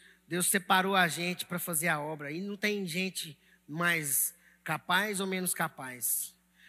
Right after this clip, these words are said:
Não tem idade, viu, né, Dona Regina? Dona Regina tá aqui, ó. Uma idosa.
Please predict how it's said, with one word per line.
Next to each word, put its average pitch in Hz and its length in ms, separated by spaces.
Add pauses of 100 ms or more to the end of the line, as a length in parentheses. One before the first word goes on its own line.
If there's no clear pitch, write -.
(140)
Não 180 100
tem 226 200
idade, 180 360
viu, 185 160
né, 247 140
Dona 202 420
Regina? 160 240
Dona 202 200
Regina 214 320
tá 233 140
aqui, 202 320
ó. 165 140 (1040)
Uma 208 100
idosa. 170 680